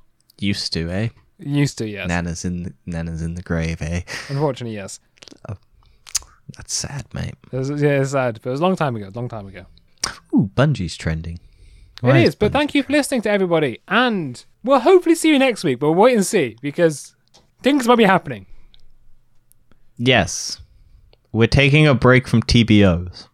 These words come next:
Speaker 2: Yes.
Speaker 1: for a while.
Speaker 2: However, I'm not sure if we're gonna have time to record T F E next week.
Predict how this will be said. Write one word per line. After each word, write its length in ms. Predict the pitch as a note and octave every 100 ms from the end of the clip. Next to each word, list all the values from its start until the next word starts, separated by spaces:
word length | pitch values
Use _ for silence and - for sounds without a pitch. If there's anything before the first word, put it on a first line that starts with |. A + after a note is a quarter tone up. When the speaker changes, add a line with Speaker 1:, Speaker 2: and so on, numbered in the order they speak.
| _
Speaker 2:
Yes. 380 | F3 F#3 E3+ E3
Speaker 1:
for 60 | E3
a 20 |
while. 60 | E3
Speaker 2:
However, 460 | F#3+ A3+ G#3 G#3 F3
I'm 300 | G3+ G3 - _ _ _ _ _
not 260 | F#3 C4+ F4+
sure 200 | F4 D#4+
if 80 | C4
we're 60 | A#3
gonna 140 | A#3
have 60 | G#3
time 300 | A3 A#3+ A3
to 100 | G#3+
record 420 | G3 A#3 A3+ -
T 140 | D#3
F 120 | C#3+
E 100 | C#3+
next 220 | C3+ A#2 A2+
week. 260 | F#2+ -